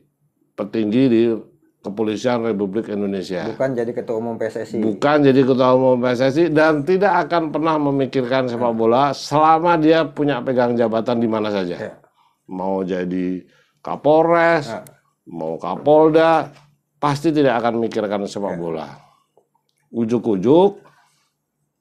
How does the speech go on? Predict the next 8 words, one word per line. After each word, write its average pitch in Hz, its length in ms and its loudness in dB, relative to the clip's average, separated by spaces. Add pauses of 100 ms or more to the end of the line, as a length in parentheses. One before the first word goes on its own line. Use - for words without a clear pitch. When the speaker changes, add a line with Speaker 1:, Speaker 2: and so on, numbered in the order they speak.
Speaker 1:
sama 113 720 0 (240)
gerombolan 107 960 2 (400)
mafioso 107 800 -2
P - 20 -6 (140)
S 117 40 -2 (200)
S - 80 -4
I, 123 320 2 (720)
ya, 101 400 -6